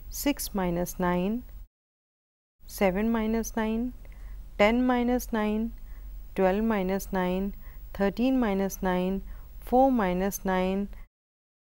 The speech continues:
eight minus nine and twelve minus nine, or minus three, minus two, minus one, three, four,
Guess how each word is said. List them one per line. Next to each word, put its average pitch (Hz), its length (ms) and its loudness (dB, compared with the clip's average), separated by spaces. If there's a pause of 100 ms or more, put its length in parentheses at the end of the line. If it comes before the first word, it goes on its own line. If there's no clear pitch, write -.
(340)
eight 262 260 6
minus 208 460 0
nine 185 340 2 (100)
and 208 220 0
twelve 262 260 6
minus 190 520 -2
nine, 160 320 2 (500)
or 185 460 6 (360)
minus 180 420 2
three, 247 440 0
minus 190 420 0
two, 233 360 -2
minus 202 540 0
one, 208 300 -2 (500)
three, 214 440 2 (180)
four, 196 540 0